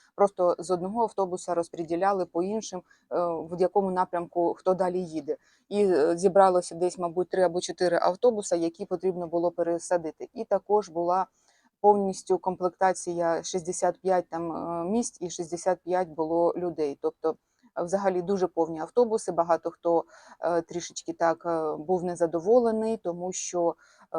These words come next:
багато років дівчата особливо, ну, а вже ж їхали в основному дівчата, жінки. Ну, то кажуть, що вже не один рік їздять, але щоб такі заповнені автобуси були, такого не пам'ятають.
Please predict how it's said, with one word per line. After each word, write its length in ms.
багато 420
років 420
дівчата 460
особливо, 500
ну, 140
а 80
вже 240
ж 120
їхали 400
в 60
основному 540
дівчата, 440
жінки. 420
Ну, 120
то 100
кажуть, 440
що 400
вже 240
не 120
один 360
рік 220
їздять, 640
але 340
щоб 240
такі 240
заповнені 500
автобуси 480
були, 260
такого 380
не 100
пам'ятають. 600